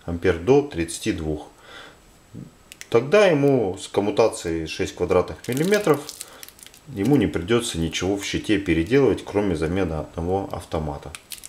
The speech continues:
Ну, это было обговорено изначально, поэтому вот я предупреждаю.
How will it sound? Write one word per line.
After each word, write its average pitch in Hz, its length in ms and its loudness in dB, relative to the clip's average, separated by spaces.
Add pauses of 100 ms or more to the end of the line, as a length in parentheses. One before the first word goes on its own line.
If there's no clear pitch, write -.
(440)
Ну, 170 100 6
это - 160 6
было 107 300 6
обговорено 151 640 4
изначально, 123 640 2
поэтому 95 380 2
вот 82 320 -2
я 92 160 2
предупреждаю. 82 800 -4